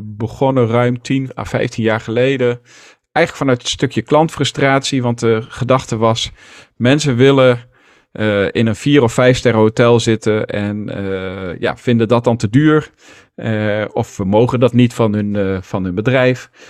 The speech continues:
Eh, eh, maar ze zijn wel op zoek naar een stukje, ja, eh, eh, een stukje luxe. En dat was eigenlijk, eh, dat begon met een affordable luxury concept. Dus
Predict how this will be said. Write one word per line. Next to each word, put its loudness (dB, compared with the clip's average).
Eh, -8
eh, -10
maar 0
ze -4
zijn 0
wel 2
op 0
zoek 0
naar 0
een -4
stukje, -2
ja, -14
eh, -16
eh, -14
een -16
stukje 0
luxe. 4
En -4
dat 2
was 2
eigenlijk, 2
eh, 2
dat -8
begon -2
met -2
een -8
affordable 2
luxury -4
concept. -10
Dus -12